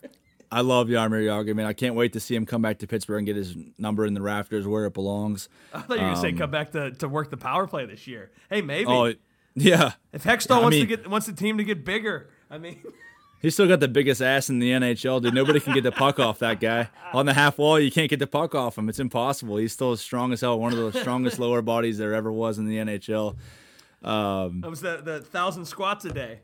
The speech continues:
Speaker 1: That's a,
Speaker 2: I heard a funny thing. This actually ties into the, uh, Capitals I wanna talk about in a second with Ovechkin. I know I've punted Ovechkin here about four times in a row, but,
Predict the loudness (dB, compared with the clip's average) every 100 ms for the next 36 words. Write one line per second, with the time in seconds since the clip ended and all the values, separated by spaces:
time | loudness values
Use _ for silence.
0 | _ -16 -14 -12 -6 0 4 6 4 2
1 | 0 0 0 0 0 2 0 2 0 2
2 | 0 2 -2 -2 -2 0 0 0 -2 -6
3 | -6 -4 -4 -4 -4 -4 -6 -6 -6 -6
4 | -8 -8 -6 -6 -6 -6 -6 -6 -6 -4
5 | -4 -6 -8 _ -12 -8 -6 -6 -6 -6
6 | -8 -8 -8 -8 -8 -10 -8 -8 -6 -8
7 | -8 -8 -4 -4 -4 -8